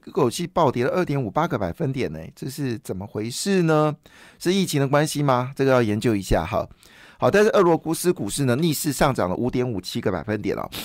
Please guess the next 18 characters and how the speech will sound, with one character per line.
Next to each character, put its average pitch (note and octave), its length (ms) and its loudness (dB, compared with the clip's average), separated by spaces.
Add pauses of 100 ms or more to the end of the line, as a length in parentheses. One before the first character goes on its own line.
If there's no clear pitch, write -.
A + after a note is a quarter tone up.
(220)
前 D#3 160 0
天 G#3 160 2
涨 A2 220 2
二 C#3 120 4
点 G2 240 -2
四 A2 360 -4
嘛， - 200 -8
好， E2+ 240 -4
那 C3 140 -2
昨 A2+ 220 -2
天 B2 320 -2
涨 F#2 180 -4
了 D#2+ 80 -8
五 G2+ 160 -4
点 A2 180 -2
五 G2+ 140 -6
七 - 300 -6
哦， D#2+ 120 0